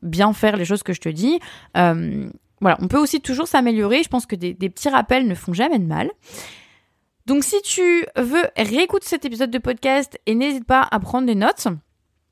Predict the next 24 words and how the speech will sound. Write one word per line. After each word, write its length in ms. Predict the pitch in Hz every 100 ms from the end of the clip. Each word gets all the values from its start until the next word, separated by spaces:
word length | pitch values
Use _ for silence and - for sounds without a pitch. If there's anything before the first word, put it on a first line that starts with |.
| _ _ - -
Si 160 | -
évidemment 420 | 311 262 247 277
maintenant 320 | 294 233 262 277
tu 140 | -
as 80 | 202
envie 160 | 226
d'aller 240 | 269 220 196
plus 200 | - 247
loin 260 | 240 247 -
et 120 | 202
que 40 |
tu 140 | - 208
sens 160 | 254
que 60 | 254
tu 60 | 180
as 60 |
besoin 280 | 180 202 214
d'aide 420 | 220 254 254 190
sur 220 | - - 196
Instagram, 720 | 196 208 196 196 214 220 -
euh, 380 | - 170 170 170
de 80 | 170
manière 180 | 180 190
générale 400 | 190 202 214